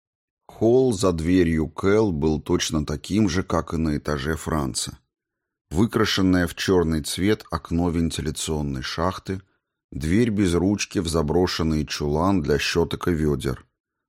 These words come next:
тускло-золотистая дверь лифта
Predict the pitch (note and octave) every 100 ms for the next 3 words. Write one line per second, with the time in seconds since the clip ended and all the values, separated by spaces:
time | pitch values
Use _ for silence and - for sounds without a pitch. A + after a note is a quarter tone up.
0 | _ - A#2 A#2 - G2 F#2+ F2+ E2 -
1 | F#2+ - - E2+ D2 D2 E2+ D#2+ C#2 D#2
2 | G#2 - G#2 G2+